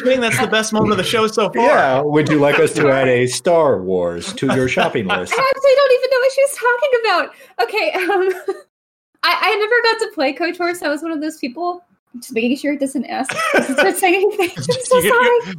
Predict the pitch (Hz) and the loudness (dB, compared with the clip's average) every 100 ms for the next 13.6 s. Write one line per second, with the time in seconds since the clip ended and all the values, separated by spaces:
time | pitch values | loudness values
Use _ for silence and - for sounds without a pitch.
0 | - 170 165 160 185 151 123 151 - 151 | -4 0 0 0 0 0 0 0 0 -2
1 | 143 131 127 123 120 - 135 143 131 127 | -2 0 0 0 -2 -6 -4 -2 0 -2
2 | 123 127 123 127 135 131 120 117 180 269 | -2 -2 0 0 0 2 0 -2 0 0
3 | 117 226 233 - - - - 233 285 - | 0 -4 -6 -8 -10 -4 -2 -2 -4 -4
4 | - 277 262 - - - - 539 - - | -4 -4 -6 -8 -10 -10 -6 -4 -4 -4
5 | 160 117 - 123 - - _ _ - 349 | -4 -4 -6 -8 -12 -20 _ _ -10 -8
6 | - 381 - 370 370 277 - 415 427 466 | -2 -2 0 0 0 -2 0 2 2 2
7 | 453 453 427 415 403 392 370 - 392 381 | 2 2 2 0 0 0 -2 -4 -4 -4
8 | 370 320 311 277 311 302 370 - 285 285 | -2 -2 -2 -4 -4 0 2 2 2 2
9 | 262 392 403 277 285 - - 349 381 - | 2 2 0 0 -4 -6 -6 -4 -4 -6
10 | - 381 370 - - - - - - 415 | -4 -4 -4 -6 -10 -10 -10 -10 -10 -14
11 | - - 415 - - - - _ _ _ | -10 -4 -4 -6 -10 -10 -10 _ _ _
12 | 605 605 403 339 392 - - 370 - 311 | -14 -10 -4 0 0 0 0 0 0 2
13 | 392 403 - - 330 | 4 4 2 0 -2